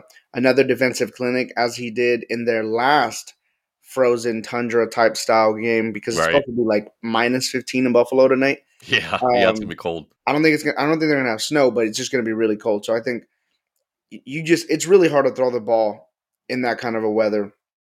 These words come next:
Speaker 1: And so Belichick's run defense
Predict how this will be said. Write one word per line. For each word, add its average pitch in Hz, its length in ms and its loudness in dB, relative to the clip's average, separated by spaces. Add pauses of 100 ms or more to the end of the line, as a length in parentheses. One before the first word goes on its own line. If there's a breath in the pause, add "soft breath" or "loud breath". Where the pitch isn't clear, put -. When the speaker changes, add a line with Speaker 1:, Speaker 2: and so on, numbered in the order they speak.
(480)
Speaker 1:
And 117 400 0 (320 soft breath)
so 127 180 0
Belichick's 143 500 4
run 120 180 0
defense 120 520 -2